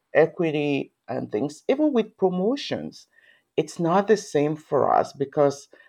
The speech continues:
women surgeons, you get left the work that most people don't want to do. And invariably, those things don't count towards your promotion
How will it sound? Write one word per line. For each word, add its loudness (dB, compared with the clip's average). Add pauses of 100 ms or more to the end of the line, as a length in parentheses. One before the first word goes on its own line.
(140)
women 4
surgeons, 4
you -2
get 6
left 4 (100)
the 6
work 4
that 2
most -2
people -4
don't 2
want 0
to -4
do. -4 (560)
And 6
invariably, 2
those -6
things -4
don't -6
count -4
towards -6
your -2
promotion -6